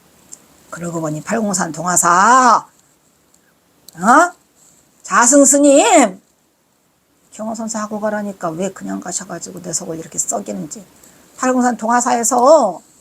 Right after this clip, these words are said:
내가 얼마나 많은 기도를 하고, 어? 내 인생에 가장 힘든 이십일 일을 보내잖아요.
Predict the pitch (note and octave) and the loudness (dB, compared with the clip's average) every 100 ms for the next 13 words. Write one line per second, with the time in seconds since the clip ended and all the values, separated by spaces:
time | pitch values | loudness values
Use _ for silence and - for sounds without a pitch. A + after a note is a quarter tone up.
0 | _ _ _ _ _ - A3+ A#3+ A3+ C#4+ | _ _ _ _ _ -12 -2 0 2 0
1 | C#4 C4 B3 A#3+ - G#3+ A3+ A3 G#3 G3+ | -2 -4 -8 -10 -12 -12 -12 -10 -10 -8
2 | G3+ A#3+ E3+ - - _ A3 B3+ C#4+ - | -4 -2 -4 -8 -20 _ -8 -6 -8 -8
3 | G#3+ A#3 G#3 A3 A3+ A3 - G3+ A#3 A3+ | -4 -2 -2 -4 -4 -6 -6 -4 -2 0
4 | C4 A#3+ A3 G#3 - G#3+ G#3+ G#3 G#3 G3+ | 0 -2 -2 -6 -8 -4 -4 -4 -8 -8
5 | F#3 F#3+ G3+ G3 F3+ E3+ E3 F#3+ G#3 D3+ | -8 -8 -8 -8 -8 -6 -6 -6 -6 -8